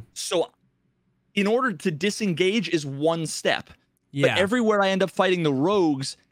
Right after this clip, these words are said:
Speaker 1: there's nowhere to disengage to because
Speaker 2: Yeah.
Speaker 1: you're always just being f-, like, in, in the water treatment plant, there's all of those little round things
Speaker 2: Yeah.
Speaker 1: where if I creep in, all of a sudden there's three dudes all around me and I can't
Speaker 2: No.
Speaker 1: fight them. I can't see them. I can't shoot them.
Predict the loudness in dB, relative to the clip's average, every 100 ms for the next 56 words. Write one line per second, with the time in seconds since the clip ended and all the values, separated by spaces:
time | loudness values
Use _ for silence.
0 | _ -2 0 0 0 2 2 2 2 2
1 | 2 -2 -8 -4 -2 -2 -2 -2 0 0
2 | 0 -2 -6 -4 0 0 0 0 0 0
3 | 0 0 2 2 2 0 -2 -2 -2 -2
4 | -10 -6 -4 -4 -8 -16 -4 -2 -2 -4
5 | -4 -2 0 0 2 0 -2 -2 -2 -2
6 | -4 -4 -2 0 0 2 0 0 0 0
7 | 0 0 -2 -4 -6 -4 -2 0 2 2
8 | 0 -8 _ _ _ 0 2 0 0 0
9 | 2 0 0 -2 _ 0 2 2 2 2
10 | 4 2 0 0 2 2 2 2 2 2
11 | 0 0 0 0 0 0 0 0 0 -2
12 | -4 -6 -4 -4 -2 -2 -4 -4 -4 -4
13 | -6 -6